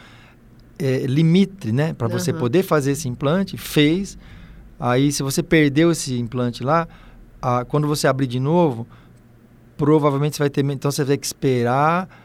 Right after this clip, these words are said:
Speaker 1: Se você abrir na hora, você vai ter menos osso. Então, você vai ter que esperar mais... Aí vai atrasar mais ainda aquilo que você não queria que atrasasse. Então, assim, o, o que eu posso dizer é assim, tem que confiar no profissional, né? Querer todo mundo quer,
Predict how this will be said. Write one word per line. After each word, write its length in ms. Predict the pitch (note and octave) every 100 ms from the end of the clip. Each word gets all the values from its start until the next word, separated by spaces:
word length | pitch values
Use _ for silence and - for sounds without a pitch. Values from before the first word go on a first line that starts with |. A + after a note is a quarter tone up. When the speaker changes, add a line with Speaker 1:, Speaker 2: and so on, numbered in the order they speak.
| -
Speaker 1:
Se 80 | -
você 200 | A#2 D#3+
abrir 160 | D3+ D3
na 100 | C3+
hora, 100 | C#3+
você 60 | D3
vai 40 |
ter 80 | D3
menos 360 | D#3 F#3 F#3+
osso. 200 | C3+ A2 -
Então, 100 | A#2+
você 40 |
vai 80 | B2+
ter 100 | C3
que 60 |
esperar 340 | - C#3 B2+ B2
mais... 380 | A#2+ B2+ D3+ C3+
Aí 80 |
vai 200 | C#3 C3+ C#3+
atrasar 400 | D3 D3+ D3+ D3+
mais 640 | D3 C#3+ D#3 F#3 A3 G#3+
ainda 360 | F#3+ E3+ F3+ F3+
aquilo 280 | F3 E3+
que 60 | E3+
você 100 | E3+
não 120 | E3
queria 200 | D3+ D#3
que 80 | D3
atrasasse. 560 | D3 E3+ D3+ A#2 B2 - - - - - -
Então, 260 | C#3 - F#3
assim, 320 | F3+ D#3+ C3+
o, 300 | C3 C3 B2+
o 60 | -
que 40 |
eu 60 | D3
posso 320 | C#3+ C#3 C#3
dizer 140 | B2 D#3+
é 20 |
assim, 180 | D3+ A2
tem 160 | C#3+
que 60 | C#3
confiar 480 | - E3+ - D3 D3
no 80 | D3+
profissional, 640 | D#3+ D3 - F3 C#3+ A#2
né? 200 | A#2 C3+ - - - -
Querer 280 | - C3 B2+
todo 180 | C3+ B2
mundo 260 | B2 B2+
quer, 440 | B2+ - B2+ C#3+